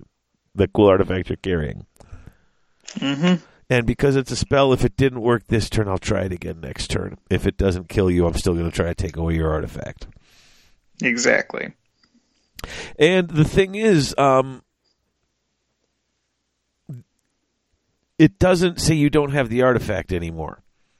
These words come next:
Speaker 1: So even if on my
Speaker 2: Yes.
Speaker 1: first turn I did D three, maybe I only do a one, but I take out your artifact, I can
Speaker 2: Mm-hmm.
Speaker 1: still come after you for another D three. You still have that artifact. It just don't work, right?
Speaker 2: Yeah.
Speaker 1: I thought
Speaker 2: Yeah, it
Speaker 1: so.
Speaker 2: just can't be used anymore.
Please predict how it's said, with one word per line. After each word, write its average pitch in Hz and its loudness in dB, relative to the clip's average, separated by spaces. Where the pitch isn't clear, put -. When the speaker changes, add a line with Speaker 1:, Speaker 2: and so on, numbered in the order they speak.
Speaker 1:
So - 0
even 185 4
if 165 2
on 151 2
my 135 4
Speaker 2:
Yes. 135 6
Speaker 1:
first 170 4
turn 104 4
I 101 4
did 107 2
D 127 0
three, 131 4
maybe 120 4
I - 8
only 120 2
do 117 6
a 107 6
one, 110 4
but 92 2
I 90 2
take 98 -2
out 107 2
your 92 0
artifact, 127 2
I 131 4
can 156 0
Speaker 2:
Mm-hmm. 147 -4
Speaker 1:
still 143 4
come 120 2
after 117 0
you 101 4
for 101 2
another 101 4
D 95 -2
three. 98 0
You 120 4
still 135 2
have 120 4
that 92 4
artifact. 95 0
It 120 0
just 123 -2
don't 95 -2
work, 92 0
right? 104 4
Speaker 2:
Yeah. 131 2
Speaker 1:
I 95 -14
thought - -8
Speaker 2:
Yeah, 131 4
it - 4
Speaker 1:
so. 110 -2
Speaker 2:
just - -8
can't 151 4
be 151 2
used 123 0
anymore. 101 -6